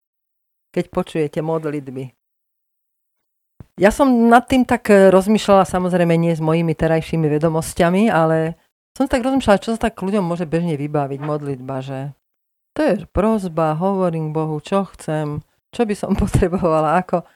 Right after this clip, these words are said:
A som si hovorila, však otvorím si Wikipédiu, slovník alebo čo, hej. Predstavte si, modlitba, vzývanie, uctievanie, prosenie Boha, snažne sprosiť. A nikde, nikde som nečítala, že to je rozhovor.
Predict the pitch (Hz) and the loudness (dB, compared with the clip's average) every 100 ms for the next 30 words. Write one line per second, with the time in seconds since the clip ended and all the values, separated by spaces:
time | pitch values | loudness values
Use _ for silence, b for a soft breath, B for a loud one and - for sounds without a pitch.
0 | b _ _ 180 233 - 269 254 - 359 | b _ _ -2 0 2 0 0 -4 -4
1 | 349 202 175 170 - 151 151 160 _ - | 2 2 4 0 -2 -2 -2 -4 _ -6
2 | 185 - 180 139 131 127 123 131 - 170 | -6 -6 -6 -4 -4 -6 -8 -10 -4 0
3 | 165 170 160 156 143 139 135 135 - 143 | 2 0 -4 -4 -4 -4 -6 -8 -6 -4
4 | 160 196 233 _ _ _ _ _ _ - | 0 0 -2 _ _ _ _ _ _ -10
5 | 320 349 285 160 - 131 143 _ _ _ | -2 0 0 -2 -6 -8 -12 _ _ _
6 | _ _ - 240 339 302 220 202 190 196 | _ _ 2 2 4 0 4 6 6 4
7 | - _ _ _ - 147 190 285 277 262 | -4 _ _ _ -8 -4 2 2 4 4
8 | 240 226 220 208 214 214 240 - 233 208 | 6 4 4 2 0 -4 -4 0 2 4
9 | 190 185 - 214 262 247 214 196 180 170 | 2 2 4 4 4 2 4 2 2 2
10 | 165 160 165 - 185 185 220 254 226 220 | 2 -2 -4 -4 0 4 6 4 2 0
11 | - 185 175 175 - 165 165 - _ _ | 2 2 2 0 -2 -6 -6 -10 _ _
12 | _ - 170 233 - 330 - 247 - 392 | _ -2 2 2 2 -2 2 4 6 8
13 | 277 226 202 247 - 202 190 185 190 180 | 8 6 4 0 2 4 4 2 2 4
14 | 160 151 147 127 110 110 | 2 0 -4 -4 -4 -6